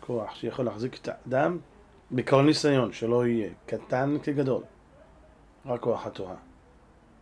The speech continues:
רק כוח התורה יכול לתת לאדם את הכוחות לעמוד בכל הגלים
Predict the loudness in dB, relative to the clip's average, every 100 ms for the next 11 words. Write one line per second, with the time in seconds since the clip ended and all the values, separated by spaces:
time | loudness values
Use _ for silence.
0 | -20 -20 -20 -14 2 4 4 2 2 0
1 | 0 0 0 0 -2 -2 -6 -2 -2 0
2 | -2 -2 -6 -14 -8 -8 -4 -4 -4 -6
3 | -6 -2 0 0 -2 0 0 -4